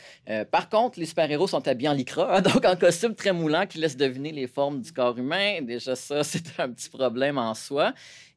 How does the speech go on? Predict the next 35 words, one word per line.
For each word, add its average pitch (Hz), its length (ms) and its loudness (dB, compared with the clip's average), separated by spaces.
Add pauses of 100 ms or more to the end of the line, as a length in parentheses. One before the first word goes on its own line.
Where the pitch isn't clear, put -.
Et 247 120 0
surtout, 196 520 -6
ils 123 80 -4
sont 135 220 -4
dotés 135 360 -2
de 147 120 -4
pouvoirs, 160 560 -4 (320)
euh, 107 280 -2 (140)
qui - 120 -20 (120)
peuvent 208 260 0
rivaliser 113 460 -4
avec 135 220 -4
le 113 80 -6
pouvoir 117 420 -4
divin, 104 380 -8 (100)
avec - 220 -18
la 95 80 -12
providence. 113 580 -6
Là, 104 80 -12
c'est 113 160 -16
un 117 100 -6
peu 147 180 -4
là 170 200 2
que, 139 320 2 (340)
euh, 92 240 0
que 87 120 -10
l'Église 104 600 -6
catholique, 120 380 -4
par 113 160 -2
exemple, 117 460 -4 (200)
va 104 260 0
trouver 117 320 -6
matière 131 360 -2
à 110 100 -4
reproche. 101 480 -8